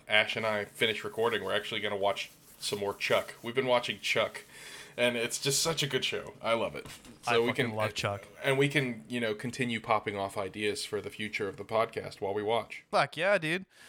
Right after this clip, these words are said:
Speaker 1: But thanks
Speaker 2: Well,
Speaker 1: for tuning in for season four, everybody.
Speaker 2: Yeah, guys, that's pretty much a wrap on that. If you enjoyed this episode, please leave us feedback on your platform of choice. A five-star review on Apple Podcasts,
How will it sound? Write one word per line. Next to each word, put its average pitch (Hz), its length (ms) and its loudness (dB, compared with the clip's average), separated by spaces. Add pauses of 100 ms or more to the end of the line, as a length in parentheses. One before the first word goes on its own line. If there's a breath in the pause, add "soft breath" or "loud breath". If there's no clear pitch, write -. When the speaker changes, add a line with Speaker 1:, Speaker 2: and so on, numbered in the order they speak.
(120)
Speaker 1:
But - 120 -4
thanks 147 120 4
Speaker 2:
Well, 214 180 12
Speaker 1:
for 170 60 4
tuning 139 240 6
in 135 100 6
for - 100 -6
season 139 300 0
four, 117 320 4
everybody. 82 480 -4 (240 soft breath)
Speaker 2:
Yeah, 233 320 12
guys, 208 400 8
that's 240 240 4
pretty 277 240 -6
much 262 200 0
a 240 60 -2
wrap 208 380 8
on 214 180 4
that. 233 320 6
If 190 200 -2
you 196 160 0
enjoyed 190 380 0
this - 180 -4
episode, 220 500 0
please 180 340 -6
leave 165 160 -2
us 151 160 -6
feedback 156 480 4
on 123 120 -2
your 139 140 -2
platform 127 500 -4
of - 100 -18
choice. 143 340 -4
A 117 60 -14
five-star 175 500 6
review 156 340 -2
on 143 80 2
Apple 139 300 2
Podcasts, 139 840 2